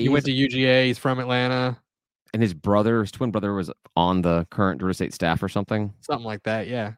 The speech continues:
Speaker 1: That seems,
Speaker 2: Don't
Speaker 1: that all seems like a
Speaker 2: Like,
Speaker 1: good
Speaker 2: wh-,
Speaker 1: hire. All that
Speaker 2: like,
Speaker 1: adds up to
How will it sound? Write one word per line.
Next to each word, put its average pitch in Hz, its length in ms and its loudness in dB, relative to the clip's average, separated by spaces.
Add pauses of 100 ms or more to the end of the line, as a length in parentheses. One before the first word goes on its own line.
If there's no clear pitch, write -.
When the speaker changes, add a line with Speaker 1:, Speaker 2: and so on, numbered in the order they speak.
(180)
Speaker 1:
That 123 140 -8
seems, 170 100 -2
Speaker 2:
Don't 104 220 2
Speaker 1:
that 156 120 4
all 143 160 6
seems 127 560 -6 (120)
like 143 340 -4
a 127 40 -2
Speaker 2:
Like, - 120 4
Speaker 1:
good 117 80 6
Speaker 2:
wh-, 110 60 2
Speaker 1:
hire. 117 360 4
All 147 180 6
that 135 120 4
Speaker 2:
like, 123 160 4
Speaker 1:
adds 113 120 -4
up 120 160 0
to 117 220 -4